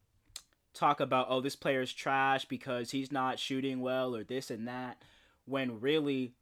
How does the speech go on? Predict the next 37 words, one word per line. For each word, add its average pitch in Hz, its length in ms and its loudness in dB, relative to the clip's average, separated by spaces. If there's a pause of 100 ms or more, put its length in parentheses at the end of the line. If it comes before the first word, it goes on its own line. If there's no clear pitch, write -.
(560)
when 147 160 0
it 147 100 -6
comes 180 300 -6
to 202 100 -6
the 156 220 -4
N 147 200 -2
B 131 220 0
A, 135 180 2
all 151 200 2
these 160 180 -4
guys 143 280 2
are 127 140 0
extremely 117 540 -4
talented. 98 600 -12 (560)
If - 160 -8
you 180 100 -2
make 170 160 2
it 180 80 -6
to 160 80 -8
the 151 100 2
N 156 140 0
B 143 160 2
A, 139 80 4
you 135 340 0
are 139 180 4
among 127 320 0
some 135 120 -2
of 123 60 -2
the 113 40 -4
best 120 240 -2
players 127 280 -2
in 120 80 -4
the 110 60 -6
world. 113 340 -4
I 127 80 0
don't 131 120 -4
care 127 360 -2